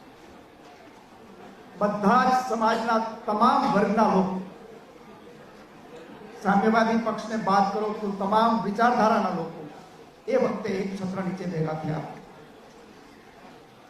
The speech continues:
આ વખતે આદરણીય નરેન્દ્રભાઈની આગેવાની હેઠળ દેશના તમામ પ્રબુદ્ધ નાગરિક, અબુલ, અબાલ વૃદ્ધ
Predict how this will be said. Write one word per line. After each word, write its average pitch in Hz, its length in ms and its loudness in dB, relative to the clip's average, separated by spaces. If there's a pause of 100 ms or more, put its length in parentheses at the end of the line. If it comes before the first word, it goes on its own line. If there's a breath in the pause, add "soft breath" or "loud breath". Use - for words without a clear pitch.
(400)
આ 190 160 2
વખતે - 360 -2 (960)
આદરણીય 180 460 -4
નરેન્દ્રભાઈની 185 1040 -2
આગેવાની 165 540 -4
હેઠળ 175 320 -4 (2000)
દેશના 190 600 0 (720)
તમામ 208 420 2 (120)
પ્રબુદ્ધ 196 440 0
નાગરિક, 165 380 0 (2000)
અબુલ, 208 300 -2 (120)
અબાલ 196 340 2
વૃદ્ધ 170 300 -2